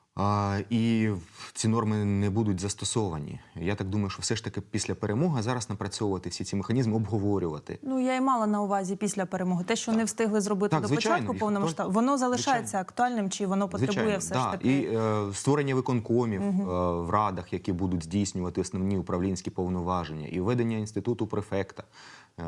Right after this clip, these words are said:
Speaker 1: з
Speaker 2: Мгм.
Speaker 1: певними, можливо, контролюючими функціями. Все це на ра-, на часі, але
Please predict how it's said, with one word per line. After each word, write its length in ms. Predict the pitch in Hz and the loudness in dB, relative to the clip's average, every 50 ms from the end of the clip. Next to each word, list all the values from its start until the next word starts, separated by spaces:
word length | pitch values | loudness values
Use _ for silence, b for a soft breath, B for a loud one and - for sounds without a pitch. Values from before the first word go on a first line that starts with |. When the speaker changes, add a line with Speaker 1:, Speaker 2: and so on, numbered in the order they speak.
| 82 82 82 80 78 78 78 76 78 78 76 73 76 76 80 76 | -4 -4 -4 -4 -6 -6 -8 -8 -10 -10 -10 -10 -10 -10 -10 -6
Speaker 1:
з 40 | 202 | -2
Speaker 2:
Мгм. 80 | 185 | 0
Speaker 1:
певними, 500 | 117 113 104 98 92 92 90 87 87 82 73 78 85 | 2 2 2 2 0 -2 -2 -2 -4 -6 -8 -8 -6
можливо, 400 | 87 92 90 101 101 95 87 - | -4 -2 0 0 2 2 0 0
контролюючими 720 | - 95 92 98 98 95 95 95 92 85 - - 87 85 | -2 -2 0 0 0 2 2 2 0 0 -2 -4 -6 -6
функціями. 460 | 82 - - 95 85 - - 90 87 82 | -6 -4 -4 -4 -4 -2 -2 -4 -2 -2
Все 200 | - - 135 131 | 0 0 0 0
це 160 | - - 113 | 0 -2 -2
на 120 | 104 101 | -2 -2
ра-, 160 | 98 92 90 | -2 -2 -2
на 140 | 90 95 95 | -2 -2 -2
часі, 420 | - - 131 139 135 - - 127 B B B B B B B B B B | 0 0 0 0 0 -2 -6 -8 B B B B B B B B B B
але 400 | - 87 90 90 98 110 120 117 | -2 0 0 2 2 2 0 -2